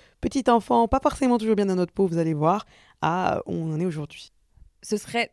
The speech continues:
Speaker 2: trop facile d'aborder d'abord le point d'arrivée. Donc, je te propose, Tania, d'abord de revenir un petit peu, euh, sur cette phase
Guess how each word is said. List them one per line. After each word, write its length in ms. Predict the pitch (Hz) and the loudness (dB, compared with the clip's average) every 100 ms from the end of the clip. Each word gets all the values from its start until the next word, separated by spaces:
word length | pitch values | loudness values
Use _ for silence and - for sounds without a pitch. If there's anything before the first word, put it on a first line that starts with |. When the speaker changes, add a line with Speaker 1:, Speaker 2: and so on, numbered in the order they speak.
| - | -12
Speaker 2:
trop 240 | - 294 | -6 -4
facile 460 | 294 240 - 254 202 | 0 -2 -4 -4 -2
d'aborder 400 | 196 196 202 214 | 0 0 -2 -2
d'abord 260 | 196 208 | -2 0
le 80 | 208 | -2
point 240 | 180 226 233 | -2 -2 0
d'arrivée. 400 | 214 202 208 226 | 0 -2 -4 -4
Donc, 220 | 202 - | -4 -6
je 40 | |
te 80 | 214 | -8
propose, 340 | - 214 262 | -8 -8 -6
Tania, 260 | - 226 247 | -4 -2 0
d'abord 240 | 220 226 | 0 -2
de 80 | 208 | -4
revenir 340 | 190 196 226 226 | -6 -4 -4 -4
un 80 | |
petit 160 | 208 196 | -6 -10
peu, 220 | 214 233 | -8 -6
euh, 60 | 208 | -6
sur 200 | - 185 | -8 -12
cette 180 | 190 - | -12 -8
phase 360 | - 240 220 | -4 -4 -4